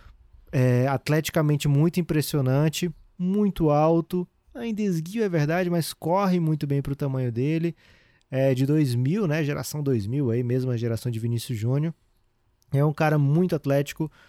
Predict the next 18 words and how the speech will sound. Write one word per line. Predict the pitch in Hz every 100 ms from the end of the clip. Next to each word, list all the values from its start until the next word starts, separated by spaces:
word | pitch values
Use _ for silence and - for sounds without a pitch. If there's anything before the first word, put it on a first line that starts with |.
| _ -
com | 160 147
tempo | - - 165 175 160
de | 139
bola | 131 135 135
muito | 139 139 135
bom | 123 135 151 _ _ -
e | 151 147 147 143 131 120 113
vai | 127
fazer | - 135 123 131 127 - -
ao | 120
lado | 120 120 120 117
de | 123
Anthony | 127 131 123
Edwards | 117 127 123 123 110
aí | 120 123
uma | 135 135
dupla | 120 131 - 147 147 147 143
pra | 175